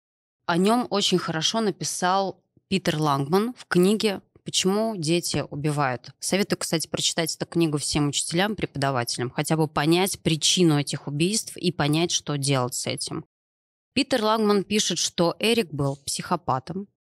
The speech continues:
нарциссом, антисоциальным человеком, садистом.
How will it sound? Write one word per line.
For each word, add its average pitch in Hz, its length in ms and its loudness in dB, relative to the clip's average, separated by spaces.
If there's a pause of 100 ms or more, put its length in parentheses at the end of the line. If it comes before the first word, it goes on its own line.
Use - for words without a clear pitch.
(1040)
нарциссом, 180 880 0 (360)
антисоциальным 165 920 0
человеком, 131 840 -2
садистом. 165 960 0